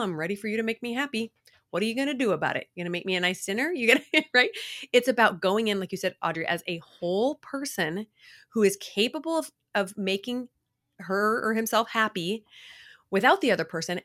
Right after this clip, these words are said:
and then helping them through their hard times as well. That is the true magic of it. It's amazing when,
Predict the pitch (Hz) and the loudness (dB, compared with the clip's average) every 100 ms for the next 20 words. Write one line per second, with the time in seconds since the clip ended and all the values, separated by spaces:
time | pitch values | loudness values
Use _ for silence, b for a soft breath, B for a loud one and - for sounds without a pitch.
0 | 208 196 180 180 180 190 196 - 165 175 | -2 -2 0 0 0 0 -4 -6 -6 -4
1 | 170 156 147 147 151 - 156 147 143 143 | -6 -6 -6 -6 -8 -12 -12 -10 -10 -10
2 | - - - 156 - 170 165 - 160 175 | -12 -14 -16 -16 -14 -14 -16 -16 -8 0
3 | 190 196 - 156 - - 151 147 156 - | 2 2 0 -10 -10 -10 -8 -8 -10 -12
4 | - - - - 165 156 147 143 156 165 | -14 -14 -18 -8 -6 -4 -6 -8 -10 -14